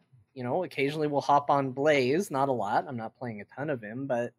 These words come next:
I, I'm having a great time with him. And he was another one that came out, and at the time I was like, "Oh, this isn't doing it for me.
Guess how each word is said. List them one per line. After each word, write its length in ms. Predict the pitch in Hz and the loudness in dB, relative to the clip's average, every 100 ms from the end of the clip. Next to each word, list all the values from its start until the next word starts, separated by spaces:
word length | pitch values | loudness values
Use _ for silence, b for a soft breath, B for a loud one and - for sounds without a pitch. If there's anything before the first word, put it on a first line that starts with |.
| _ _ _ _ - | _ _ _ _ -6
I, 120 | 123 | -4
I'm 120 | 139 | -2
having 280 | 139 147 160 | 4 4 4
a 120 | 156 | 0
great 340 | 143 143 151 160 | 0 2 2 4
time 280 | 170 190 208 | 6 8 8
with 120 | 185 | 4
him. 220 | 127 110 | 2 -2
And 120 | 113 | -4
he 120 | 117 | 2
was 160 | 175 175 | 4 6
another 280 | 156 143 143 | 4 4 4
one 180 | 139 143 | 2 0
that 100 | 139 | -4
came 260 | 147 139 | -4 -2
out, 220 | 135 139 147 | 4 4 2
and 100 | 151 | 0
at 120 | 139 | -2
the 80 | 139 | -4
time 240 | - 139 | -4 0
I 60 | 139 | 2
was 140 | 127 | 2
like, 200 | 127 120 120 | 0 -2 0
"Oh, 260 | 135 135 117 | 2 2 2
this 200 | 131 143 | -4 -6
isn't 240 | 135 110 | -8 -8
doing 220 | 117 113 | -8 -8
it 100 | 110 | -10
for 120 | - 110 | -14 -14
me. 260 | 117 123 | -10 -8